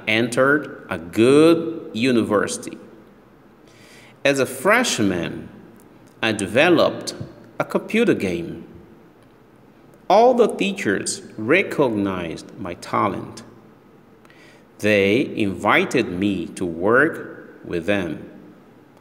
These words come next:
I accepted immediately. Então, oi, meu nome é Terry, eu adoro computadores. Dois anos atrás, eu decidi estudar <clears throat> ciência da computação.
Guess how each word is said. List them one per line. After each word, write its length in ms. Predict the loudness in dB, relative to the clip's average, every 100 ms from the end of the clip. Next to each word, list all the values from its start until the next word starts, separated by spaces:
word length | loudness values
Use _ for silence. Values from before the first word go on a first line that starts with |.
| -14 -8
I 120 | -6
accepted 920 | -8 -8 -6 -2 -2 -2 0 0 -2 -14 -18 -20 -20 -20 -14 -6
immediately. 1040 | -2 0 2 0 -2 -6 -8 -10 -10 -14 -20 -20 -20 -20 _ -20 _ -20 -20 _ _ _ _
Então, 140 | -14 -8 2
oi, 280 | 4 6
meu 180 | 4 4
nome 260 | 2 2 0
é 40 |
Terry, 500 | 0 2 2 2 0
eu 280 | 0 0 0
adoro 460 | -2 0 4 4 4
computadores. 960 | 0 -2 -2 -4 -4 -4 -2 -4 -8 -14 -20 -20 -20 -20 -20 -20 -20 -20 -14
Dois 380 | -2 2 2 2
anos 340 | 0 0 -2
atrás, 680 | -2 -2 -2 2 2 0 -4
eu 100 | -4
decidi 560 | -4 -4 -4 -4 -4 -4
estudar 580 | -4 -6 -4 -2 -2 -6 -12 -12 -14 -4 2
<clears throat> 380 | 2 2 -2
ciência 560 | -6 0 2 2 2 0
da 120 | 0
computação. 800 | 0 -2 -4 -4 -4 -4 -6